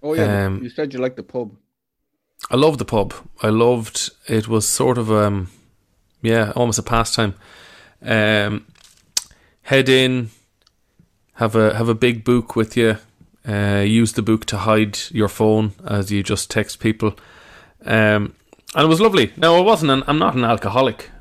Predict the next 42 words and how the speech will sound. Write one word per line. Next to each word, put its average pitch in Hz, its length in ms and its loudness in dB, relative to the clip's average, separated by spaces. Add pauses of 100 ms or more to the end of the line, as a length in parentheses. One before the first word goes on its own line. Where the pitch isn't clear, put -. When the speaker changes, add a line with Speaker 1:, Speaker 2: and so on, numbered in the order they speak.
(140)
Speaker 2:
but, 107 260 0
um, 101 460 -2 (260)
<laughs> - 920 -12
I 190 800 -2
do, 151 180 4 (560)
I, 147 140 -6 (440)
I - 40 -4
do 190 200 2
drink 156 400 0
frequently, 107 640 0
just 107 220 -4
in 104 80 -2
smaller, 107 500 0
smaller 123 360 0
amounts. 104 440 -2 (600)
Um, 107 240 2
so 151 120 2
yeah, 151 140 6
the 110 60 -2
first - 240 0
month 139 180 2
was 104 260 -2
rough. 117 540 -2 (240)
I 101 60 -8
was 104 120 -6
like, 101 100 -8
"How 127 140 0
the 110 100 -2
hell 117 300 -2
are 117 40 0
we 113 80 0
gonna 107 180 -4
get 98 140 -4
through 110 180 -2
this?" 104 340 -4 (680)
So - 200 -2
we 120 140 2
basically 135 360 0
just 110 200 -4
treated 117 340 0
it 101 140 -4
like 101 440 -4